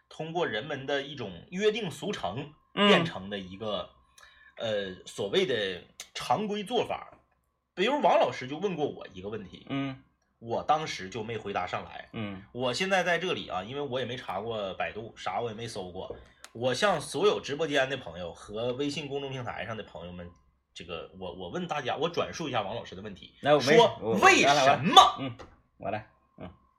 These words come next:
Speaker 1: 为什么鸭蛋就要腌着吃？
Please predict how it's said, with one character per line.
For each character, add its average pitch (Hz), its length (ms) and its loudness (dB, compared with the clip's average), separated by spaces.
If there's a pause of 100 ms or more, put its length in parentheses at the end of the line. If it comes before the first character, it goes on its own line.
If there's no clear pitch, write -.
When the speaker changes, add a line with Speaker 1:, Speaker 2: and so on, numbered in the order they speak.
(180)
Speaker 1:
为 233 240 4
什 104 240 -2
么 156 300 -2 (480)
鸭 226 340 8
蛋 220 200 4
就 139 160 -4
要 113 140 0
腌 139 320 2
着 127 140 -2
吃？ - 260 -12